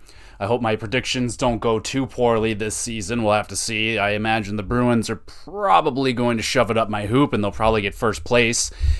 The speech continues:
and, like, get, go to the Stanley Cup final and, and, and lose, because they tend to always lose when they go to the Stanley Cup final. So, there's that. So, um, yeah,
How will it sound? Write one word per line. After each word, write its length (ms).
and, 320
like, 300
get, 240
go 160
to 60
the 80
Stanley 320
Cup 180
final 460
and, 180
and, 300
and 180
lose, 400
because 300
they 100
tend 220
to 60
always 260
lose 240
when 80
they 100
go 100
to 60
the 60
Stanley 340
Cup 220
final. 420
So, 520
there's 220
that. 280
So, 320
um, 320
yeah, 300